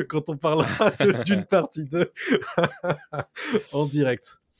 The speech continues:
Speaker 2: Il y a que les cons qui changent pas d'avis, on verra, hein, ça se trouve, ce sera super. Mais, euh, pour l'instant, euh, même la bande-annonce me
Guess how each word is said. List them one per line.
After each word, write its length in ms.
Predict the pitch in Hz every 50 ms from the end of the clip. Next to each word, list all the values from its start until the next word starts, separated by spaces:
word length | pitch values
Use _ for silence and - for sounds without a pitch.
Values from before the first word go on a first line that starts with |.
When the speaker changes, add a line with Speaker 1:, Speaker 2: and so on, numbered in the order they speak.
| _ _ _ _ -
Speaker 2:
Il 60 | 110
y 20 | 117
a 40 | 123
que 80 | 143
les 80 | 160 165
cons 200 | 160 190 185 175
qui 100 | 160 -
changent 220 | 123 123 117 -
pas 60 | 127
d'avis, 220 | 117 117 117 113 110
on 100 | 95 92
verra, 360 | 98 123 147 165 160 139 120
hein, 40 | 107
ça 100 | - 101
se 80 | 92 -
trouve, 260 | - 113 113 113 101
ce 120 | 90 -
sera 140 | 85 - 92
super. 420 | - - - - 127 117 95 76 - -
Mais, 180 | 87 85 87 87 85
euh, 260 | 82 82 80 80 78
pour 160 | 76 - 90
l'instant, 480 | 85 85 80 - - 107 110 113 113 101
euh, 60 | 90
même 180 | 87 92 98 98
la 80 | 98
bande-annonce 480 | 85 92 92 87 87 87 92 - - -
me 140 | 82 80